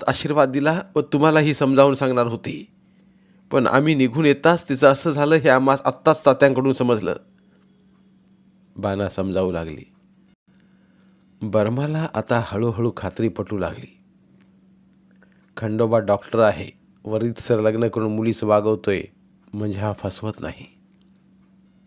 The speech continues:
पण मग बाणाला कोणी त्रास दिला असावा व रुक-, रुक्माचा खून कोणी केला असावा, याचा तपास आपणास पळशीतच लागेल. खंडाच्या सांगण्यावरून व आपणास पळशीत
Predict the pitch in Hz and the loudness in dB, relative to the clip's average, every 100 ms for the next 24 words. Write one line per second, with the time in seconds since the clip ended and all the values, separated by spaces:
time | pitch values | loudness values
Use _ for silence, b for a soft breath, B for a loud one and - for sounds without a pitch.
0 | _ _ - 120 107 139 170 110 101 131 | _ _ -4 -2 0 -2 0 0 0 -2
1 | 147 127 117 151 151 151 131 131 113 - | -4 -4 -4 -4 -6 -6 -4 -2 -2 -2
2 | 92 - - _ _ - 113 107 98 107 | -6 -8 -16 _ _ -6 -2 -2 -2 -8
3 | 107 117 139 156 143 - 120 110 107 107 | -8 -4 -4 -4 -8 -6 -6 -2 -4 -2
4 | 101 95 - - 92 - - - _ _ | -4 -6 -8 -10 -10 -12 -18 -20 _ _
5 | _ _ _ _ _ _ _ _ _ _ | _ _ _ _ _ _ _ _ _ _
6 | _ - 95 107 - 107 - 120 - 113 | _ -8 -6 -4 -4 -4 -2 -4 -4 -10
7 | 107 107 98 - 101 92 101 101 85 85 | -4 -4 -6 -4 -4 -4 -6 -8 -8 -12
8 | - - _ _ _ _ _ _ _ _ | -14 -18 _ _ _ _ _ _ _ _
9 | _ _ _ _ _ _ _ _ b b | _ _ _ _ _ _ _ _ b b
10 | b b b - 131 131 160 175 147 117 | b b b -4 0 2 2 2 0 0
11 | 113 131 135 139 127 107 117 120 - 110 | 2 2 0 2 2 2 0 -4 0 0
12 | 101 | 2